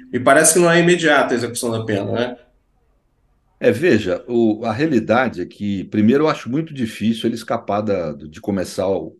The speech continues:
Speaker 2: a pena dele em regime fechado, ou seja, ser preso. Mesmo com redução, porque você tá falando de, da pena do, que o Fachin, o ministro Fachin determinou trinta e três anos, mesmo que você reduza, com oito anos e um mês já,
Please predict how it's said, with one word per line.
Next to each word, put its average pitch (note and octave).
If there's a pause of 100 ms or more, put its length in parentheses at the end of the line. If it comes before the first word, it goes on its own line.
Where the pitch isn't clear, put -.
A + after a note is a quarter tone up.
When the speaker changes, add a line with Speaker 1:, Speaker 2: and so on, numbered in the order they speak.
Speaker 2:
a -
pena F#2+
dele F#2+
em G#2+
regime G#2
fechado, D#2+
ou D#2+
seja, G2
ser G2+
preso. D2 (1000)
Mesmo A2
com A#2
redução, G#2+
porque -
você -
tá F#2+
falando F2+
de, D2+ (120)
da D2+
pena G2
do, E2 (500)
que -
o E2
Fachin, D#2+
o D2
ministro E2+
Fachin D2+
determinou D#2+
trinta F2+
e D#2+
três D#2
anos, F#2+
mesmo A2
que -
você C3+
reduza, F#2+
com F#2+
oito C3+
anos F2
e F#2
um F2+
mês F#2
já, C3+